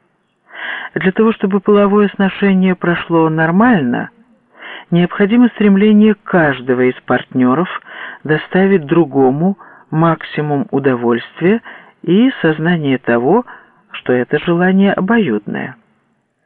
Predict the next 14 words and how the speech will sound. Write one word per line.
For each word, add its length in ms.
Если 420
же 200
человек 540
думает 420
только 460
о 60
себе, 380
о 120
том, 200
чтобы 320
лишь 300
самому 400
получить 680
удовлетворение, 1000